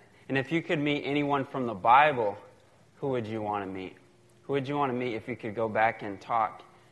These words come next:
with and spend time with someone in the Bible and ask them, um, what was the secret to their faith? You could just, you could just watch them in everyday life and interact with them.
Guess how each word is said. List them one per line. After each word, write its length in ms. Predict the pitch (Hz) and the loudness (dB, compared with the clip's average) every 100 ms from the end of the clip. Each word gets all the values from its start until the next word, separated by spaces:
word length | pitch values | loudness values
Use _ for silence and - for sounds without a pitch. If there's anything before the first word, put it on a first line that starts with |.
| - | -14
with 280 | - 117 117 | -2 -2 0
and 120 | 117 | -6
spend 320 | 107 - 127 117 | -8 -8 -8 -6
time 480 | 127 120 117 110 110 - - - - | -4 -2 -2 -6 -10 -18 -20 -20 -18
with 220 | - 120 - | -6 -6 -4
someone 320 | 131 123 117 | -4 -2 -2
in 60 | |
the 80 | 110 | -2
Bible 380 | 101 110 123 110 | 4 4 4 0
and 80 | 101 | 0
ask 340 | 104 113 - | 0 0 -4
them, 420 | 120 110 104 101 107 | -4 -2 -2 -6 -6
um, 320 | 104 92 95 | -4 -4 -4
what 140 | 123 | -2
was 140 | 127 113 | -2 -4
the 60 | |
secret 540 | 107 - 123 143 120 - | -6 -8 -6 -2 -4 -4
to 100 | 117 | -6
their 120 | 107 | -6
faith? 360 | - 120 123 131 - - - - | -4 -2 -2 -4 -12 -20 -20 -10
You 140 | 113 | -10
could 200 | 110 120 | -6 -6
just, 320 | 107 107 - | -4 -6 -6
you 100 | 127 | -10
could 140 | 120 113 | -10 -8
just 200 | 110 120 | -8 -2
watch 280 | 107 120 - | 0 0 -2
them 140 | 117 | -6
in 100 | 110 | -4
everyday 420 | 110 107 104 104 | -4 -6 -2 -2
life 260 | 101 101 107 | 0 -2 -4
and 100 | 104 | -8
interact 500 | 101 107 101 101 110 | -8 -6 -4 -4 -6
with 160 | 110 98 | -12 -10
them. 260 | 104 95 | -10 -10